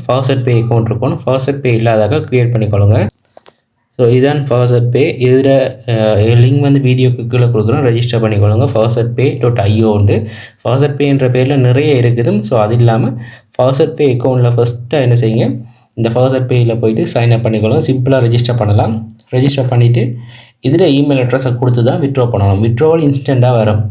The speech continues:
அதுல இருந்து டோன் காயின் வரும். இதுல வந்து பாத்தீங்கன்னா இந்த இருக்கு டோன் அண்டு. So இந்த காயின், இந்த காயின்ட பிரைஸ் வந்து இப்போதைக்கு ஆறு டாலர் கிட்ட போகுது இந்தியன் பிரைஸ்.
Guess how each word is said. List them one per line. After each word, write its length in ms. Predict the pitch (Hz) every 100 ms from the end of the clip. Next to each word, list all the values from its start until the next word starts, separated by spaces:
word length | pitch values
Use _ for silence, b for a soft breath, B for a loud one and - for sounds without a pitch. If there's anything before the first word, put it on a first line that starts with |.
| - -
அதுல 320 | 113 113 117
இருந்து 280 | 110 113 208 262 B B -
டோன் 220 | 139 143
காயின் 240 | 139 117
வரும். 240 | 107 104 117
இதுல 200 | 135 127
வந்து 140 | 123
பாத்தீங்கன்னா 480 | 120 117 117 117 165
இந்த 140 | 139 120
இருக்கு 220 | 120 120
டோன் 220 | 117 120 127
அண்டு. 260 | 120 120 143 - - - _ _ _ _ _ _ _ _
So 80 | - 120
இந்த 200 | 113 113
காயின், 280 | 107 95 107
இந்த 140 | 110
காயின்ட 360 | 110 120 123 120
பிரைஸ் 280 | 113 123 127
வந்து 200 | 120 139
இப்போதைக்கு 420 | 127 120 117 139 -
ஆறு 240 | 110 127 135
டாலர் 320 | 113 117 120 117
கிட்ட 200 | 117 123
போகுது 260 | 110 110 127
இந்தியன் 420 | 117 127 120 104
பிரைஸ். 320 | 101 76 -